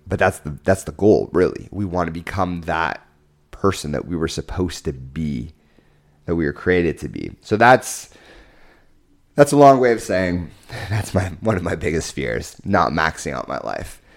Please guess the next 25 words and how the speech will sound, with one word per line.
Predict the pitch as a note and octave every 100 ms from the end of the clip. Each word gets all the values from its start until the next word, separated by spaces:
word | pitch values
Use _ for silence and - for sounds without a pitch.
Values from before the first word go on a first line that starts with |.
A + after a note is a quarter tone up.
| _
So | - A2+
this | C3 C#3
is | C3+ A#2+ F#2+
really | F#2+ G2+ G2+ F#2+
to | F#2 - G2 F2+ E2+ D#2 - -
kind | C#3
of | C#3 A#2+ - _ _ _ _ _ _ _ _ -
document | G#2 F#2 E2 - A2+ G#2
that | G#2 G#2
journey | G#2 A2+ C3+ D3
of | - E2+ D#2+ D2+ - -
ensuring | E2+ - G#2 G2 F2+
that | E2+
I'm | E2
taking | D#2 F2+ F#2
the | D#2
steps | - - F2 - -
that | E2
I | D#2+
need | E2+ F#2+ F2+
to, | - C#2 A#1+ - - -
to | E2+
become | F2 - G#2+ G2+
that | F2 E2+ - _
person. | - G2+ F#2+ - A1 B1+